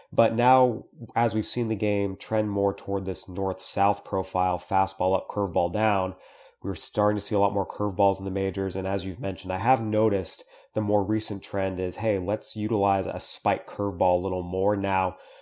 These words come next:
I would say it's pretty recent. I really have only started to hear this within the last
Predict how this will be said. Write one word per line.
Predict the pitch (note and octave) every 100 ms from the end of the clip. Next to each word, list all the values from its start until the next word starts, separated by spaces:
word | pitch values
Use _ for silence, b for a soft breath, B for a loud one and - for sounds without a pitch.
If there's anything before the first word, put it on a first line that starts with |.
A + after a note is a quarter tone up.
| B
I | - G#2+
would | G#2 -
say | A2+ A2
it's | G#2 - _ _ _
pretty | - - B2+ D3
recent. | C#3 D3+ D3 D#3
I | A2 F2
really | G#2 A2 A2
have | G#2 G2 F#2+
only | G2+ G2+
started | - G2 F#2+
to | -
hear | G#2+ G#2
this | G#2 -
within | G2
the | G2
last | F#2+ F#2